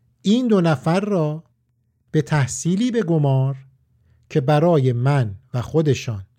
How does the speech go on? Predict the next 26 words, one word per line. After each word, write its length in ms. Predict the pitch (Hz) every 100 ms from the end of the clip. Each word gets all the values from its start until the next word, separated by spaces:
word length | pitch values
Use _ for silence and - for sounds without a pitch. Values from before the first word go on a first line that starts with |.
| -
و 100 | 135
مملکتشان 1000 | 131 127 123 123 180 185 208 202 196 196 _ _
مفید 360 | 139 131 127 -
باشد.» 380 | 92 - - _ _ _ _ _ _ _ _ _ _ _ _ _
خب 160 | 185
این 140 | 220 240
جملهٔ 260 | 220 214
آخر 320 | 214 175 208 208
یعنی 200 | 180 185
چی؟ 300 | - 139 - _ _ _ _ _ _ _ _ _ -
یعنی 280 | 151 156 185
عباس 460 | 196 147 156 - 143
میرزا 520 | 139 117 143 110 - _ _ _ _ -
به 140 | 143
جونز 500 | 113 156 151 107 - _ -
این 220 | 185 202
حق 500 | 135 - 139 113 - _ 135
و 40 |
این 280 | 135 170 165
اختیار 480 | 131 - - 135 135
رو 80 | 117
داده 680 | 117 113 120 151 123 123 - _ _ _ _ _ _ _
که 140 | 170 -
اگر 320 | 220 233 214
صلاح 500 | - 175 160 160 139
دونست 680 | 151 151 170 214 240 226